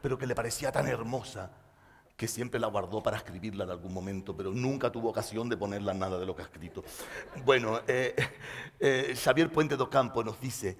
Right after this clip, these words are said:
que la voz que le contaba desde pequeño es lo que lo ha formado como escritor. Y dice una frase que yo creo que se les va a quedar a todo el mundo aquí, de los que se fueron.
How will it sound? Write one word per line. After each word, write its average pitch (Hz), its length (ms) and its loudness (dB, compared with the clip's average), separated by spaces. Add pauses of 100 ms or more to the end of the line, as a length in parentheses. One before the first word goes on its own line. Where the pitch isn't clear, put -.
(1040)
que 123 140 2
la 101 120 6
voz 139 540 0 (520)
que 101 120 0
le 98 120 0
contaba 98 480 0
desde 95 220 -2
pequeño 87 600 -6 (720)
es 107 160 -4
lo 123 160 0
que 107 100 -4
lo 101 160 0
ha 123 40 2
formado 98 560 -2
como 87 180 -6
escritor. 87 560 -8 (560)
Y 113 100 -4
dice 143 220 -6
una 104 160 -8
frase 107 480 -8 (280)
que 120 120 -8
yo 120 80 -2
creo 131 160 0
que 131 100 -4
se 113 100 -4
les 104 160 -4
va 117 60 2
a 117 40 -2
quedar 113 260 0
a 104 80 0
todo 98 180 -4
el 92 80 -6
mundo 95 340 -4
aquí, 90 280 -8 (280)
de 82 140 -6
los - 200 -8
que 101 120 -8
se - 160 -8
fueron. 90 560 -10